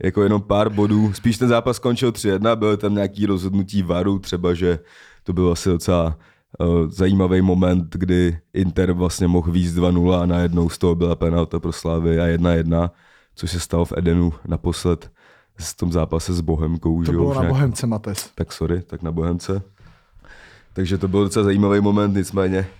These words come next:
Speaker 1: nicméně to nepomohlo. Proběhly tam nějaký indi-, individuální chyby a
Speaker 2: Jo.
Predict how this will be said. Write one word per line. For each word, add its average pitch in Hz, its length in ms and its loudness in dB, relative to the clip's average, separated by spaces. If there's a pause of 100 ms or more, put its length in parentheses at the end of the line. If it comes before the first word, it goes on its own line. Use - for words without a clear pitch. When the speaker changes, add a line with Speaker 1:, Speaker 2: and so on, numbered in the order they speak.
Speaker 1:
nicméně 95 300 -4
to 107 100 -4
nepomohlo. 90 680 0 (420)
Proběhly 92 420 2
tam 95 180 2
nějaký 92 400 0
indi-, 92 440 4 (120)
individuální 90 840 2
chyby 85 600 0 (600)
a 80 120 -2
Speaker 2:
Jo. 82 680 0